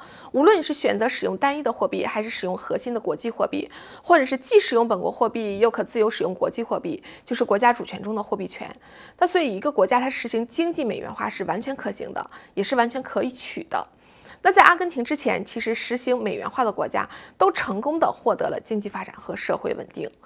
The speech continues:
文章还是很大胆的啊！文章接下来说，他说：“其实我们现在看到米莱烧的这把火是非常及时的，因为那些与中共当局签订了货币互换协议的国家，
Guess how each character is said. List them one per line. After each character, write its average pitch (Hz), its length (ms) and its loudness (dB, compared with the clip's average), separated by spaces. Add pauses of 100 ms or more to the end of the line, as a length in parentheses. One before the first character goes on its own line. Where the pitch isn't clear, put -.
(460)
文 247 140 10
章 330 140 12
还 311 120 4
是 311 80 0
很 311 200 -2
大 233 120 10
胆 220 160 2
的 - 60 0
啊！ 196 100 4
文 196 140 0
章 262 140 2
接 302 120 0
下 302 140 6
来 - 100 8
说， 202 240 0
他 277 80 -6
说 277 220 2 (260)
：“其 - 160 2
实 330 120 4
我 311 100 8
们 214 80 0
现 254 140 -6
在 240 80 2
看 247 160 -6
到 226 100 2
米 208 120 -2
莱 - 140 -4
烧 226 220 0
的 226 100 -4
这 233 80 -6
把 202 140 2
火 - 160 -8
是 - 140 -6
非 262 160 -2
常 214 180 -4
及 196 140 -8
时 - 160 -10
的， - 120 -2 (380)
因 381 140 4
为 392 80 6
那 370 180 4
些 339 240 0
与 285 100 -2
中 277 200 -2
共 247 100 0
当 240 160 2
局 226 100 -6
签 285 380 -4
订 269 160 -2
了 185 100 0
货 262 300 2
币 240 220 -2
互 - 240 -4
换 - 200 2
协 - 200 -4
议 185 80 0
的 185 100 0
国 - 160 -4
家， - 180 0